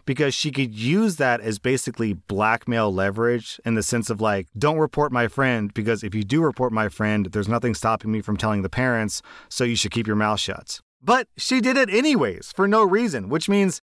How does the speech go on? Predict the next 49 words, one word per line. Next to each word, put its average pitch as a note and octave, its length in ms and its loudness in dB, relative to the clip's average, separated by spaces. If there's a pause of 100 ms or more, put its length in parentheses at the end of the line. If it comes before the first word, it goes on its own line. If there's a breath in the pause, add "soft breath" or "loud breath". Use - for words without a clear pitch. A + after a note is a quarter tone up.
(120)
I D#3+ 100 2
guess G3+ 200 0
she F#3 140 -4
doesn't G3 260 0
really G3 180 2
care F#3+ 180 0
about F#3 180 4
her E3 100 2
friend E3+ 320 -2
either. E3+ 400 0
She - 160 -2
cares G3 320 2
more G3 220 2
about F#3+ 280 4
hurting G#3+ 680 0
you D#3 580 0 (340 soft breath)
than D#3+ 160 0
helping F3 420 0
her D#3 160 2
friends. - 520 -2 (180)
And E3 100 4
then B3 80 2
she D4+ 120 2
got D4 120 4
upset A#3 320 2
at B3 80 -2
you, C4 280 0 (100)
like, E3+ 320 0
"Please D#4 460 2
don't A3 260 2
ruin G#3 260 4
my G3 160 2
friend's F#3+ 320 2
life," G#3+ 240 2
and D#3+ 100 0
then A3+ 120 2
does A3 200 2
everything G#3+ 380 2
she G3+ 160 0
can F3+ 280 2
to G3 100 2
ruin F#3+ 320 2
your C#3+ 180 4
life? B3 380 0 (240)
Man, A#3+ 760 2
this D3+ 180 0
sister D3 400 0
is C3+ 140 0
toxic. - 680 -2